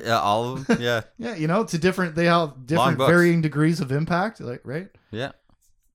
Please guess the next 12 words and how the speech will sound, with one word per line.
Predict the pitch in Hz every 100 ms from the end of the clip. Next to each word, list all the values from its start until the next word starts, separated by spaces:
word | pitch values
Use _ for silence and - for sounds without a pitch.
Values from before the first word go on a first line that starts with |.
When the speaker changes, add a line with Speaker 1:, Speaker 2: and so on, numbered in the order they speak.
| _
Speaker 2:
I | 143
wouldn't | 170 185
be | 190
surprised | 170 202 208 117 123
if | 113
this | 135
had | 139 127
many | 143 180
layers | 147 147 180 147 123
of | 120 113
revelation, | 131 127 135 160 - 90 -
as | 123 113